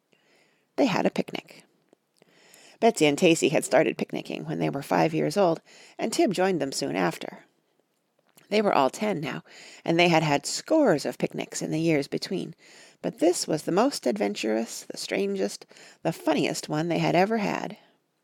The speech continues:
Trying to find a way to talk with their visitor,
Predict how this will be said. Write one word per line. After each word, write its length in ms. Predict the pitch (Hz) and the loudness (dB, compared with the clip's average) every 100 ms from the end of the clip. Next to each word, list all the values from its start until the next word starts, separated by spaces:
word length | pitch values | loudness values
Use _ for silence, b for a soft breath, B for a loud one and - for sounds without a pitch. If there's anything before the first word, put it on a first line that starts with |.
| _ _ b b b b b b b | _ _ b b b b b b b
Trying 240 | - 196 165 | 4 4 4
to 80 | |
find 260 | 160 165 165 | 4 4 6
a 80 | 151 | 6
way 160 | 165 | 6
to 120 | 160 - | 6 2
talk 320 | 208 233 - | 4 2 2
with 140 | 156 | 0
their 200 | - 147 | 4 4
visitor, 400 | 143 143 151 170 | 2 0 0 0